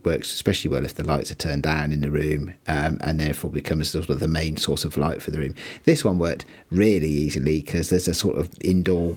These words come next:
Roman candle kind of firework as, as, you know, i-, in the cake, so it was giving off a lot of light. But because it was the only light, and it, because he was very close to it, I was able to, just in the nick of time, expose for that,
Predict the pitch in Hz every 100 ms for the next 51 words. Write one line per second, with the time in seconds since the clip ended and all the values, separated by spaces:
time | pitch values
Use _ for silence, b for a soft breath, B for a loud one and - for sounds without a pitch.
0 | - 95 92 87 82 87 87 87 85 78
1 | 87 82 82 82 - 82 78 82 80 -
2 | 85 90 - 78 85 - 87 76 - 80
3 | 80 - 85 82 - - 78 76 - 87
4 | 92 - - - 98 87 - 76 57 85
5 | - - - - 80 60 - - B B
6 | B - 95 95 - 113 113 - 82 85
7 | 107 98 71 - - _ _ _ - 78
8 | 78 73 - _ - 87 87 - - -
9 | 78 92 82 - 69 - 98 117 - -
10 | - - 69 82 87 95 90 87 90 -
11 | 123 - - 95 92 98 - - 95 82
12 | 87 - - - 104 110 92 62 - -
13 | - - - - 85 - 87 82 - -